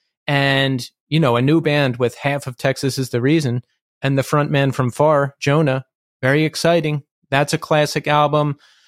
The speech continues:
I mean, I could go on and on. The guy has just done so much. And I'm really excited, Martin, that, uh, Antimatter is back too. I kind of feel a kinship with Norman in, in his interview style. It's more personal.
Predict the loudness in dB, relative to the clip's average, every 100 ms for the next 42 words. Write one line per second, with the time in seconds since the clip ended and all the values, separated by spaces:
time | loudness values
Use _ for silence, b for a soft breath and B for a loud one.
0 | b b _ -2 0 2 2 0 0 -2
1 | -2 0 0 2 0 0 2 2 0 -4
2 | _ _ _ _ _ -4 0 2 2 2
3 | 0 0 -2 -2 -2 -2 -2 0 0 2
4 | 0 0 0 2 2 2 0 0 0 2
5 | 0 0 0 0 -2 0 0 0 0 0
6 | -4 _ _ _ _ _ -2 -2 0 0
7 | 0 2 2 2 2 0 0 0 0 0
8 | 0 0 -2 b b b b _ -2 0
9 | 0 -2 -2 0 0 2 0 0 -2 0
10 | 0 0 0 -2 _ -2 0 2 2 2
11 | 0 0 0 -2 -4 -4 0 0 0 0
12 | 0 0 -2 -2 -2 0 2 0 -2 -2
13 | -4 -4 -6 -6 -6 -8 -8 -10